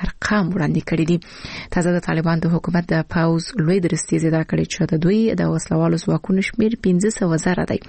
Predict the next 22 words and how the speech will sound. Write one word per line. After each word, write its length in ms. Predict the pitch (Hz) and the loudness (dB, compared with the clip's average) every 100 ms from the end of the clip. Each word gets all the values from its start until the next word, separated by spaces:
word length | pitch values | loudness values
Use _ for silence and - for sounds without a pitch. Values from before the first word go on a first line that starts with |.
| - - - - - | -10 -8 -8 -10 -14
خو 180 | - 214 214 - 175 | 0 2 2 2 0
د 0 | 180 | 2
یو 80 | 180 185 | 2 0
شمېر، 260 | - 185 180 175 - | 0 2 2 0 -2
م، 1000 | 147 165 165 165 160 160 - - 160 156 175 - - - - | 0 2 2 2 2 0 0 0 0 0 -4 -10 -20 -6 -2
پوهانو 380 | 170 180 220 196 | 2 2 2 0
په 80 | 170 160 | 0 0
باور 220 | 160 165 175 | 0 0 0
باندې 280 | 160 156 170 - - - - - | 0 0 -2 -4 -14 -16 -4 0
دغه 220 | 170 170 175 175 | 2 0 0 0
ادعا 440 | 156 - - 208 175 | 0 -2 -2 0 0
ناسمه 380 | 160 - 156 160 | -2 -2 0 0
ده. 60 | 160 - - - 185 | -2 -6 -20 -4 -2
د 80 | 190 | 0
طالبانو 400 | 180 170 165 170 165 | 0 0 2 2 2
د 160 | 165 165 - | 0 0 0
پوځ 200 | 165 160 170 | 0 0 0
لوی 100 | 165 | 0
درستیز 480 | 151 - - 208 196 170 156 | 0 -2 0 0 0 2 2
مشر 280 | 160 165 - | 2 -2 -2
فصیح 280 | 160 - 170 | -2 2 2
الدین 200 | 165 226 | 2 0